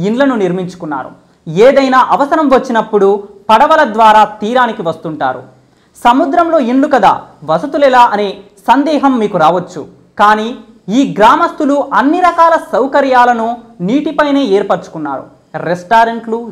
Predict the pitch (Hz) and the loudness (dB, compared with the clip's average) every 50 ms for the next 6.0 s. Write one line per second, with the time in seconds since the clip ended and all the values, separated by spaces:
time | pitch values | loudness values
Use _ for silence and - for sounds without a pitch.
0 | 147 135 139 156 151 151 214 214 220 220 220 220 220 220 220 226 233 226 - - | -16 -14 -12 -10 -8 -6 -4 -4 -2 -2 0 0 0 0 -2 -4 -6 -8 -10 -10
1 | 175 170 170 165 160 156 156 156 156 151 - 156 156 156 156 160 156 143 170 - | -8 -6 -4 -4 -2 0 0 0 0 -2 -4 -6 -4 -4 -4 -4 -6 -8 -12 -14
2 | - 170 165 160 151 - - 165 180 208 220 202 226 226 226 226 226 220 202 226 | -14 -12 -12 -12 -12 -10 -6 -4 -2 -2 -2 -2 -2 -2 -4 -4 -6 -8 -8 -8
3 | 233 220 - - _ _ - 175 175 185 202 226 220 233 240 247 - - - - | -10 -10 -14 -18 _ _ -6 -4 -2 -2 0 -2 -2 -4 -6 -6 -8 -12 -20 -20
4 | _ _ _ - 165 175 190 185 190 226 - - 226 226 214 - 226 226 208 165 | _ _ _ -6 -4 -4 -4 -4 -6 -8 -8 -8 -8 -6 -6 -6 -6 -6 -6 -6
5 | 147 139 156 175 - 208 208 208 180 214 214 - - - - _ - 294 320 | -6 -6 -6 -6 -6 -8 -6 -6 -6 -6 -8 -10 -16 -20 -14 _ -4 -2 0